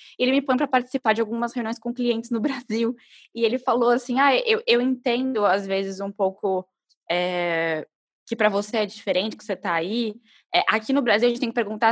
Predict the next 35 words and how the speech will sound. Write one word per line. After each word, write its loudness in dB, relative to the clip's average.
até 2
se -2
o -6
cachorro 2
da 6
pessoa 4
tá 6
bem. 2
E 0
nos 0
Estados 2
Unidos, 2
<laughs> 8
a 8
gente 2
chega 4
e -2
já 6
fala 4
direto, 4
ó, 8
qual 2
que 0
é 6
o, 0
a 6
entrega 2
do -2
projeto, 4
qual 0
que -8
vai 2
ser -6
a 2
data, 4